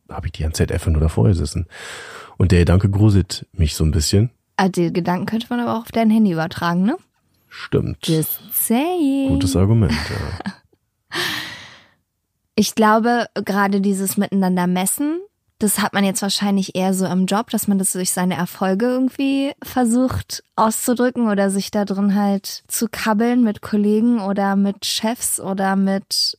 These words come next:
Speaker 2: seinen Ruhmestaten, die man
Speaker 1: Hm.
Speaker 2: so verbringt, mit seinem Lebenslauf. Das ist dann halt nicht mehr mein Indianerdorf gegen deine Burg,
Speaker 1: Hm.
Speaker 2: sondern, äh, ist dann auf ein bisschen anderen Level.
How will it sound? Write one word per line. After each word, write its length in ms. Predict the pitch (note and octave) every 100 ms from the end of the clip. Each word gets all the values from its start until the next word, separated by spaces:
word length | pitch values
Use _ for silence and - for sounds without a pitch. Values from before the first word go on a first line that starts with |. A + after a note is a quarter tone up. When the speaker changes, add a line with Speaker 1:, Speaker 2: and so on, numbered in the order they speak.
| _ -
Speaker 2:
seinen 720 | F#3 G3 G3 F#3+ G3 G3 F#3+
Ruhmestaten, 1000 | G3+ G3+ G#3+ B3+ A#3+ - F#3 G#3+ A#3 B3+ G#3+
die 140 | F3+ F3
man 100 | -
Speaker 1:
Hm. 40 |
Speaker 2:
so 140 | - G3
verbringt, 640 | G3+ F3+ F#3 G#3 C#4 - - - - - -
mit 140 | F3
seinem 200 | F3 F3
Lebenslauf. 760 | F3+ F#3 G3 - B3 C4+ D#4+ - _ _ _
Das 160 | - G3+
ist 180 | F3+ G3+
dann 160 | F3+
halt 140 | F3+ F#3
nicht 180 | F3+
mehr 380 | G3 F#3+ F#3 F#3 -
mein 300 | F#3 F#3 F3+
Indianerdorf 960 | - F3+ F3+ F#3+ F#3+ F#3+ F#3 F#3 - -
gegen 240 | F#3 F#3
deine 500 | F3+ F#3 F#3 F#3 F#3+ -
Burg, 400 | - G3+ C#4 - -
Speaker 1:
Hm. 120 | F#2+
Speaker 2:
sondern, 480 | F#3+ G3 G3 G3 G#3
äh, 240 | F#3+ G3 G#3+ - - - _ - - -
ist 100 | G#3
dann 120 | F3+
auf 120 | -
ein 100 | F3+
bisschen 200 | F3+ F#3
anderen 320 | F3 F3 E3+
Level. 340 | D#3+ F3+ F3